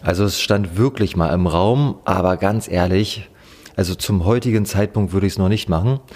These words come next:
Vielleicht später mal irgendwann mal. Also aktuell gibt's vom osa nur Merchandise, sprich Shirts, Pullover, Mützen,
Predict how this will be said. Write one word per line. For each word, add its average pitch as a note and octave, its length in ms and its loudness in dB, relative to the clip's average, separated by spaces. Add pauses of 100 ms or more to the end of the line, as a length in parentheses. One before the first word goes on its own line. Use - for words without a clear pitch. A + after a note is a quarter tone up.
(180)
Vielleicht G#2 280 -2
später G#2 300 0
mal D#2+ 120 2
irgendwann F#2 280 0
mal. G2+ 220 2
Also F2+ 280 2
aktuell G#2+ 420 0
gibt's G#2 240 -2
vom G2 180 0
osa G2 280 2
nur G2+ 380 2
Merchandise, A2 720 0 (320)
sprich - 480 -4
Shirts, A#2 480 -2 (200)
Pullover, G#2 520 2 (680)
Mützen, C3 520 0